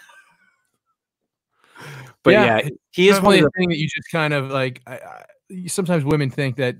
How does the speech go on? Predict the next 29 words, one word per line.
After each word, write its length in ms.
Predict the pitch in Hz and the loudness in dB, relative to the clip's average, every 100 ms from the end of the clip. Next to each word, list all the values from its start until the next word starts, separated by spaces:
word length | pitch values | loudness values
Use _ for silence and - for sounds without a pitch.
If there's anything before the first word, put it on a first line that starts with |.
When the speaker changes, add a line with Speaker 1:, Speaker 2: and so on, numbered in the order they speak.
| - | -10
Speaker 2:
you 120 | 147 | -8
know, 160 | 117 107 | -6 -6
we 240 | 117 139 | -6 0
don't 220 | 135 127 120 | 2 2 2
notice. 440 | 120 117 - - _ | 0 -2 -8 -16 _
Speaker 1:
<laughs> 340 | _ _ _ | _ _ _
Yeah, 380 | 139 160 131 165 | -6 0 4 4
no 120 | 147 | 4
Speaker 2:
No, 100 | 175 | 4
Speaker 1:
shit, 260 | 220 190 180 | 4 4 4
Speaker 2:
no. 60 | 147 | 4
Speaker 1:
right? 480 | 165 190 214 180 | 4 2 0 -4
<laughs> 40 | - | -2
No, 220 | 170 156 | -2 0
we 140 | 151 | 0
do. 340 | 151 156 143 - _ _ _ _ | 2 4 4 0 _ _ _ _
Speaker 2:
Yeah, 220 | 165 160 | -8 -8
we 120 | 147 175 | -8 -6
notice. 380 | 139 127 - | -6 -8 -10
There's 160 | - 143 | -8 -6
a 80 | 165 | -4
smell. 380 | - 147 107 92 _ _ _ _ _ _ - - | -4 -4 -6 -10 _ _ _ _ _ _ -20 -20
Speaker 1:
W-, 200 | 165 156 - _ _ | -16 -18 -20 _ _
we 140 | 127 | -20
notice. 540 | - - _ - - - _ _ _ _ 160 | -20 -20 _ -20 -20 -20 _ _ _ _ -12
Speaker 2:
Yeah. 160 | 131 101 | -10 -2
Speaker 1:
But, 160 | 120 | 2
uh, 220 | 120 113 107 | 4 2 0
yeah, 180 | 135 147 | -2 -2